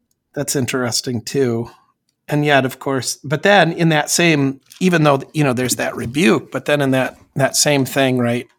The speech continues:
This is again in the expansion, thirty-one to thirty-three. "Three, I have spoken to you that in me you may have peace, right? In the world you will have tribulation,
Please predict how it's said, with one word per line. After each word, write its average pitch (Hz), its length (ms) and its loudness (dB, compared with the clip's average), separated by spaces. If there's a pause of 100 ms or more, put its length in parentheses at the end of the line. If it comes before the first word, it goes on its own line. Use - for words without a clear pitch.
(140)
This 147 160 0
is 127 100 -4
again 127 220 0
in 123 120 0
the 113 80 -2
expansion, 117 640 -2
thirty-one 123 400 0
to 113 80 -4
thirty-three. 117 600 -4 (300)
"Three, 151 320 2 (380)
I 170 100 0
have 190 140 0
spoken 180 480 2
to 143 120 -4
you 131 220 0
that 131 140 -2
in 131 120 0
me 147 180 4
you 135 360 2
may 139 160 0
have 117 280 -4
peace, 135 600 2 (560)
right? 127 180 -2
In 147 140 0
the 143 100 2
world 151 280 4
you 143 80 0
will 135 140 2
have 127 120 -4
tribulation, 123 960 -2